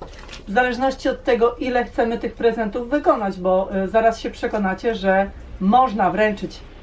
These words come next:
jeden, jeden wykonany prezent, ewentualnie zrobić z tego prezentu, y, no nie mogę powiedzieć na razie na głos, bo się wydam,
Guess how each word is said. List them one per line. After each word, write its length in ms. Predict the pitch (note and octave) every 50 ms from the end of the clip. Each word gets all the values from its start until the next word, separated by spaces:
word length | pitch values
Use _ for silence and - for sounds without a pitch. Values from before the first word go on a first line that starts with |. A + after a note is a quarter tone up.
| - - - - - - -
jeden, 560 | E3 D3+ D#3+ F3+ F3 - F#3+ G3+ A#3 B3+ D#4+ - - - - - - - - - - - - - - - - - - - - - - - - - -
jeden 400 | F#3+ F3+ G3+ E3+ F3+ F3+ F3 F3
wykonany 480 | D#3+ F#3 - F3+ F3 F3 E3+ E3 E3+ E3
prezent, 460 | E3 - E3 D#3+ D#3+ G3+ A3+ C#4 E4 - - - - - - - - - - - -
ewentualnie 680 | - G3 G3+ A#3 A#3 G3 A#3 A3+ A3+ A3+ A3+ A3 G#3
zrobić 260 | F#3 G3+ G#3+ G3+ F#3+ -
z 80 | -
tego 240 | - A3 G3 G3 G3
prezentu, 800 | - F#3+ G3 G3 G3 G3+ G3+ G3 F#3+ - F#3+ F#3 F#3 F#3 F#3 - - -
y, 320 | E3+ E3+ E3 D#3+ D#3+ E3 - - - - - - - - - - - - - - - - - - - -
no 120 | B3+ C4
nie 120 | C4 C4+ C4
mogę 220 | C4 B3+ G#3+ A#3
powiedzieć 400 | F#3+ A3 G#3 A3 G3+ F#3+ F#3+ -
na 120 | G#3+ G3+ G3
razie 260 | G3 F#3+ F#3+ G3 F#3+
na 140 | F#3 F#3+ G3
głos, 200 | F#3 G3 G3 F3+
bo 140 | E3 F#3
się 160 | F3 - G3+ E3+
wydam, 400 | F3+ F3 D#3+ D#3+ E3+ F#3+ G#3